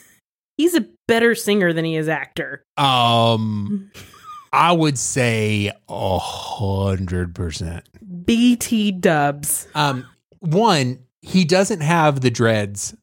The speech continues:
Speaker 2: so, so there's that. Two, he can't grow facial hair, so it's all pasted on beard.
Speaker 1: And it, you can tell.
Speaker 2: He's got dreamy blue eyes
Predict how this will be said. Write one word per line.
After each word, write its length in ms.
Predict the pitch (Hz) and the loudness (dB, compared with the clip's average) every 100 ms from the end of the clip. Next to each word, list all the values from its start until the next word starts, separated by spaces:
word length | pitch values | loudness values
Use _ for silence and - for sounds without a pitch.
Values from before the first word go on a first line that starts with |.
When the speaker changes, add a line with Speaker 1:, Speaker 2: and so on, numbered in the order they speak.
| _ _ _ - | _ _ _ -10
Speaker 2:
so, 400 | - 127 113 117 | 0 2 2 0
so 160 | - | -2
there's 280 | 113 110 104 | 2 2 0
that. 340 | 101 90 - - - - - _ _ _ _ _ _ _ - | -4 -8 -10 -14 -20 -20 -20 _ _ _ _ _ _ _ -8
Two, 560 | - 233 226 175 147 - | 0 2 4 4 4 0
he 480 | - - - 180 175 | -16 -10 -2 -2 -2
can't 420 | - 190 196 - | -2 2 2 0
grow 200 | 170 170 | 0 0
facial 400 | - 165 147 123 | 2 2 2 0
hair, 360 | 113 104 104 - | 0 0 -2 -4
so 220 | - 131 | 0 2
it's 100 | 120 | 2
all 440 | 127 117 117 123 _ | 4 4 4 0 _
pasted 400 | 139 127 - 120 | 0 0 0 -2
on 220 | 110 104 | 0 0
beard. 360 | 104 92 92 - _ _ 208 | 0 0 -2 -6 _ _ -2
Speaker 1:
And 180 | 196 | 2
it, 200 | 190 185 | 2 0
you 140 | 170 170 | -4 -2
can 160 | 196 | -2
tell. 300 | 190 156 156 - _ _ _ _ _ _ _ _ _ _ - - | 0 0 0 -8 _ _ _ _ _ _ _ _ _ _ -20 -18
Speaker 2:
He's 240 | - 139 131 | -2 0 2
got 240 | 139 120 | 0 -2
dreamy 480 | 110 131 135 143 131 | 0 2 2 4 2
blue 300 | 113 117 110 | 2 2 2
eyes 560 | 110 110 101 98 - | 2 0 -2 -6 -10